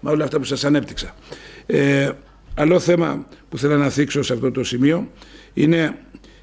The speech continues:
ε, τα, με, με βάση, με δεδομένο τα ατυχήματα, τα δυστυχήματα που είχαμε την τελευταία εβδομάδα, όπου τέσσερις νέοι λέσβοι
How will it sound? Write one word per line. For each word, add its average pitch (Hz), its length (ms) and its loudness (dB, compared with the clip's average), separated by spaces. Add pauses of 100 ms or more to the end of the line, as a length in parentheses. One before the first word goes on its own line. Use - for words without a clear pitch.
ε, 135 420 2 (540)
τα, 135 420 0
με, 127 300 -2 (300)
με 131 220 -4
βάση, 151 520 0
με 135 500 -2 (280)
δεδομένο 139 580 2 (240)
τα - 80 -6
ατυχήματα, 139 640 0
τα 127 120 -2
δυστυχήματα 139 520 0
που 139 80 0
είχαμε 147 160 2
την 135 120 -4
τελευταία 139 360 -4
εβδομάδα, 143 500 0 (200)
όπου 143 260 -4
τέσσερις 147 380 0
νέοι 143 220 4
λέσβοι 139 540 2